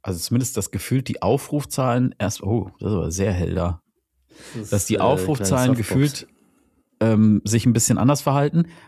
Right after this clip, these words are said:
Speaker 1: Was natürlich jetzt interessant ist, aber es ist jetzt so, dass quasi du musst nicht mehr, <clears throat> mehr eine bestimmte Zeit gucken, damit es als View gezählt wird. Also wenn YouTube das Ding, äh, anzeigt irgendwo und du da quasi nur so drüber hoverst oder so,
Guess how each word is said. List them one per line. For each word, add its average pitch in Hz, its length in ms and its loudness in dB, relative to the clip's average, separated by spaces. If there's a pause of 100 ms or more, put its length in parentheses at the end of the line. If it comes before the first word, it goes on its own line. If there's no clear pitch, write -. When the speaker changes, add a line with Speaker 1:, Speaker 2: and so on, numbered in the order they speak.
Speaker 1:
Was 117 160 0
natürlich 110 300 2
jetzt 123 260 0
interessant 110 380 0
ist, 120 120 -4
aber 117 80 2
es 113 100 0
ist 151 140 0
jetzt 156 160 0
so, 151 200 2
dass 127 220 0
quasi 123 540 2 (540)
du 117 100 2
musst 143 300 2
nicht 135 120 0
mehr, 127 200 4 (120)
<clears throat> 123 380 4
mehr 123 160 4
eine 120 120 2
bestimmte 117 400 -2
Zeit - 340 -2
gucken, 151 260 0
damit 123 240 2
es 120 120 -6
als 104 200 -2
View 117 220 0
gezählt - 420 -4
wird. - 220 -6
Also 101 200 0
wenn 113 380 2
YouTube 131 360 -2
das 104 120 -4
Ding, 104 300 -2 (160)
äh, 98 220 -4
anzeigt 156 520 -2
irgendwo 160 440 4
und 113 200 -2
du 120 60 0
da 110 120 2
quasi 101 340 -2
nur 123 200 2
so 117 240 0
drüber 143 500 0
hoverst 147 480 0
oder 117 200 0
so, 165 360 0